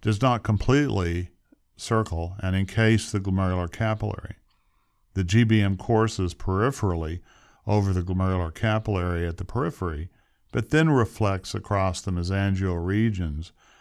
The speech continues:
leaving the portion of the glomerulus abutting the mesangial region, not completely encircled by the G B M. Thus, there is continuous, contiguous, unobstructed space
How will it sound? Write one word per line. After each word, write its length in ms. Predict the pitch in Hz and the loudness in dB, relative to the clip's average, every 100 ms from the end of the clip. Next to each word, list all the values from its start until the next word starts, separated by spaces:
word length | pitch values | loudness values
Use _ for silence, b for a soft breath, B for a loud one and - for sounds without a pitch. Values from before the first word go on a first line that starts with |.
| b - | b -2
leaving 600 | 135 131 123 110 104 104 _ _ - | 2 4 4 4 2 -2 _ _ -8
the 80 | 95 | -6
portion 520 | - 107 95 - 95 | 0 0 0 0 0
of 120 | 92 | 0
the 80 | 90 | -2
glomerulus 840 | 90 95 92 92 90 85 85 - - | -2 0 2 2 0 -2 -6 -8 -8
abutting 560 | 90 104 113 95 82 85 b b b _ | -2 2 2 2 -2 -6 b b b _
the 80 | 95 | 0
mesangial 720 | 92 90 90 92 87 87 85 | 2 2 0 0 -2 -4 -2
region, 600 | 95 110 107 90 73 85 _ _ _ _ _ - | 2 2 2 -2 -6 -10 _ _ _ _ _ -4
not 380 | 98 104 95 - | 0 0 0 -4
completely 540 | 95 98 98 87 90 | -2 0 0 0 -2
encircled 580 | 82 - 98 82 92 82 | -4 -4 -4 -2 -4 -4
by 180 | 82 85 | -4 -4
the 260 | 82 82 87 | -6 -8 -6
G 220 | 87 85 | -2 -2
B 220 | 78 80 | -2 -2
M. 340 | 82 85 71 - _ _ _ _ _ _ _ _ 107 | -2 -4 -6 -12 _ _ _ _ _ _ _ _ 0
Thus, 380 | 113 120 - | 2 2 -2
there 200 | - 95 | -4 -2
is 140 | 95 - | -2 -2
continuous, 960 | 95 90 - 117 120 120 123 120 - | -4 -4 0 2 4 2 2 -2 -6
contiguous, 880 | - 98 92 - 113 113 117 113 110 | -8 -4 -2 0 0 2 2 2 0
unobstructed 840 | 90 104 113 - - 120 110 113 104 | -2 0 0 0 0 0 0 -4 -4
space 600 | - 123 123 85 - | -6 -2 -2 -2 -6